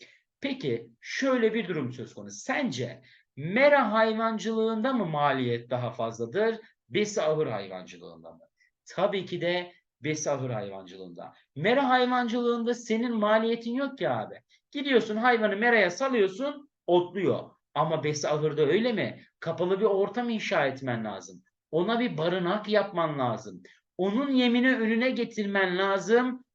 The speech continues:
O yüzden de besi ahırın maliyetinin daha fazla olduğunu mutlaka bilmen lazım. Unutma. Şimdi biz mera hayvancılığıyla besi ahır hayvancılığını bitirdik. Artık büyükbaş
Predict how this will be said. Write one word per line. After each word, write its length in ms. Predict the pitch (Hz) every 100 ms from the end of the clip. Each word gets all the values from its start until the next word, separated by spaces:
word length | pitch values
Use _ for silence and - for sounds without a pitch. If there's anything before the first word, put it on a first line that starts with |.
| _
O 140 | 156 214
yüzden 520 | 214 175 165 214 202
de 220 | 175 127
besi 300 | 175 185 190
ahırın 640 | 165 185 185 180 196 196 - _ -
maliyetinin 1000 | 135 170 185 185 180 165 160 156 135 127
daha 240 | 180 185
fazla 520 | 175 151 135 123 123 185
olduğunu 880 | 175 147 135 131 175 185 185 185 -
mutlaka 720 | - 160 - 135 131 139 147
bilmen 380 | 123 123 127 117
lazım. 560 | 110 110 123 165 170 - -
Unutma. 480 | 95 - - 76 - - - -
Şimdi 340 | - 330 254 285
biz 380 | 269 262 - _ -
mera 500 | 147 180 269 269 233
hayvancılığıyla 1080 | 226 226 226 226 202 226 247 254 214 151 143
besi 280 | 233 233
ahır 220 | 214 233 233
hayvancılığını 760 | 208 208 202 180 196 202 240
bitirdik. 520 | 202 143 120 - - _ _ _ -
Artık 640 | 165 208 208 190 190 190 - _
büyükbaş 920 | 120 156 208 208 175 185 196 196 -